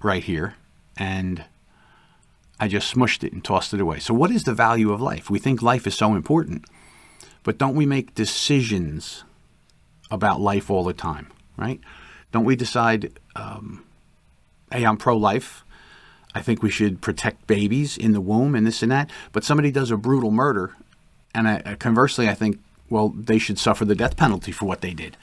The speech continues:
They did something brutal to someone. They took someone's life. The penalty should be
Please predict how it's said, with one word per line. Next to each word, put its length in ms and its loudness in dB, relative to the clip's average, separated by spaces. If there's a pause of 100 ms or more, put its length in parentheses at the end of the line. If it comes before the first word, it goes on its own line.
(420)
They 100 0
did 180 2
something 240 -4
brutal 280 4
to 120 -4
someone. 320 2
They 100 0
took 220 -4
someone's 320 0
life. 280 0
The 260 -4
penalty 540 0
should 220 0
be 300 0